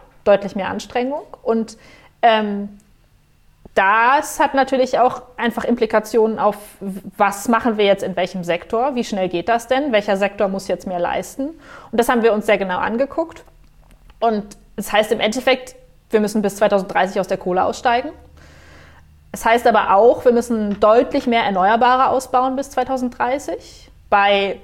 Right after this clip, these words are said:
hoffentlich realistischen Stromverbräuchen. Und, ähm, momentan wird viel mit gleichbleibendem Stromverbrauch oder sogar sinkendem Stromverbrauch gerechnet. Das reicht auch nicht aus, denn wir ha-, müssen darüber nachdenken, wie kriegen wir die Sektoren Verkehr,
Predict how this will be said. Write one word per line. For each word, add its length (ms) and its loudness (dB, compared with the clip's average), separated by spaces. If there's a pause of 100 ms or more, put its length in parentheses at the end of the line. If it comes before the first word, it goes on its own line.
(160)
hoffentlich 480 0
realistischen 560 0
Stromverbräuchen. 880 -2 (800)
Und, 580 -2
ähm, 520 -4 (120)
momentan 920 0 (680)
wird 340 0
viel 480 4
mit 240 -2
gleichbleibendem 800 2
Stromverbrauch 760 2
oder 200 0
sogar 280 0
sinkendem 380 -2
Stromverbrauch 720 -2
gerechnet. 460 -8 (100)
Das 240 -2
reicht 340 -4
auch 240 -2
nicht 220 -4
aus, 280 -4
denn 300 0
wir 160 0
ha-, 100 0
müssen 300 2
darüber 440 2
nachdenken, 600 -2
wie 120 -4
kriegen 320 -4
wir 100 -2
die 180 -6
Sektoren 520 -4
Verkehr, 640 -2